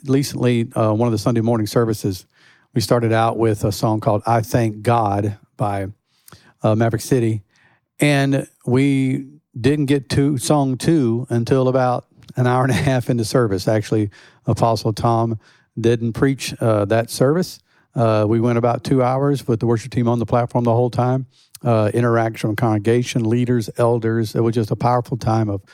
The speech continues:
prophetic ministry, uh, altar ministry, and we just stuck with that song until about an hour and a half in. Then we changed a different song and kept flowing. Um, but, you know, if you have an understanding of what's supposed to happen, it's much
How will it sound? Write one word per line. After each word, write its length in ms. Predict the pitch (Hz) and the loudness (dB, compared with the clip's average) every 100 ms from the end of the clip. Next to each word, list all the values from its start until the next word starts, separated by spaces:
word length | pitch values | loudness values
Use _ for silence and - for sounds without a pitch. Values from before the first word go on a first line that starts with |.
| - - | -20 -6
prophetic 420 | - - 123 110 101 | -2 0 0 0 0
ministry, 720 | 110 139 143 - 139 131 127 - - - _ - | 0 2 0 0 0 0 -2 -8 -20 -20 _ -2
uh, 420 | 107 101 98 98 104 | 0 2 0 -2 0
altar 400 | 123 143 - 139 | 2 2 0 0
ministry, 720 | 135 131 123 - 123 123 127 | 2 0 -2 -2 0 0 0
and 480 | 113 113 110 107 110 | 0 0 0 -2 0
we 140 | 120 | 0
just 260 | 127 127 - - _ _ _ | 2 -2 -2 -14 _ _ _
stuck 400 | - - 131 127 | -14 0 0 2
with 120 | 123 | 2
that 160 | 123 113 | 0 0
song 340 | 131 127 123 | 0 2 0
until 160 | 113 123 | 0 0
about 140 | 113 | 2
an 60 | 107 | 2
hour 80 | 117 | 0
and 60 | |
a 40 | 104 | 0
half 260 | 117 110 | -2 0
in. 140 | 127 117 | 0 0
Then 100 | 110 | 0
we 80 | |
changed 340 | 107 117 113 107 | 0 0 0 0
a 60 | |
different 260 | 113 117 123 | -2 -2 -2
song 240 | 113 110 | 0 0
and 100 | 104 | -2
kept 220 | 98 117 - | -2 -4 0
flowing. 380 | 123 120 104 - _ - - _ - - | 2 2 -2 -8 _ -20 -20 _ -20 -2
Um, 460 | 131 123 120 123 - _ - | 0 0 0 -4 -10 _ -4
but, 420 | 113 143 131 - _ _ _ | 2 2 2 -2 _ _ _
you 140 | - 135 | -2 2
know, 160 | 139 | 2
if 180 | 143 131 | 2 0
you 80 | 131 | 2
have 140 | 156 | 2
an 80 | 170 | 2
understanding 460 | 151 120 151 139 123 | 0 0 0 0 2
of 80 | 107 | 2
what's 180 | 120 | 0
supposed 260 | - 127 107 | 0 -2 0
to 60 | 101 | -2
happen, 320 | 110 110 123 - _ _ _ - | -2 -2 -6 -10 _ _ _ -6
it's 160 | - 113 | -4 -2
much 340 | 117 123 - | 0 0 -2